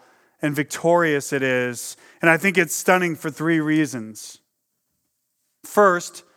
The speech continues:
Paul is facing imminent death. He's facing imminent death. He says, "I'm being poured out already, right now." Right? When you pour out liquids, they go into the dust, they're gone.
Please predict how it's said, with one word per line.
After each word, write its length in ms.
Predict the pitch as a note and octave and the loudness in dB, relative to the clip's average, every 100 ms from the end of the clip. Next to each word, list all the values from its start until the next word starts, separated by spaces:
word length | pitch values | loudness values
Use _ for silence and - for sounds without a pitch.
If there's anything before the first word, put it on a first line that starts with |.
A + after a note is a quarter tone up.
| _ _ _ _ _ _ _ - | _ _ _ _ _ _ _ -6
Paul 540 | - E3+ F3+ F#3 F3+ | 4 6 8 6 2
is 500 | E3+ D#3 D#3 D3 - - | 0 0 0 -4 -10 -16
facing 580 | - D#3 D3 - C#3+ D3 | -4 -2 0 -2 -4 -4
imminent 360 | D3 D3 C3+ | -4 -4 -4
death. 560 | C3+ B2+ A2 - - _ _ _ _ _ _ _ _ _ _ _ _ _ _ _ _ | -2 -2 -4 -10 -20 _ _ _ _ _ _ _ _ _ _ _ _ _ _ _ _
He's 180 | - D#3+ | -6 -2
facing 360 | F3 E3+ E3 D#3+ | 0 0 0 -2
imminent 280 | D#3+ D#3+ D#3 | 0 0 2
death. 200 | D#3+ C3 | 2 0
He 60 | |
says, 220 | B2 D3 | -4 -4
"I'm 80 | D3 | -2
being 200 | D3 D3 | -2 -2
poured 240 | C#3+ D3 C#3+ | -2 0 2
out 160 | C#3+ | 2
already, 400 | C#3+ C#3+ C#3+ C3 | 2 0 -2 -4
right 200 | B2+ C3+ | -4 -4
now." 400 | C3+ C3 A#2 G#2+ _ _ _ _ _ _ _ _ | -4 -4 -4 -8 _ _ _ _ _ _ _ _
Right? 280 | D3+ D3+ D3+ | 2 2 0
When 100 | D#3 | -4
you 80 | D3+ | -4
pour 220 | - E3+ | 2 2
out 120 | D#3 D#3 | 4 0
liquids, 400 | E3 D#3 C#3 - | -2 -4 -4 -2
they 100 | C#3 | 0
go 180 | D3 | 0
into 160 | D3 C#3+ | 0 -4
the 120 | C#3 | -4
dust, 360 | C3+ C#3 C3+ - | 0 0 0 -10
they're 100 | C3 | -8
gone. 440 | C3 B2+ A2 G2+ | -4 -2 -4 -10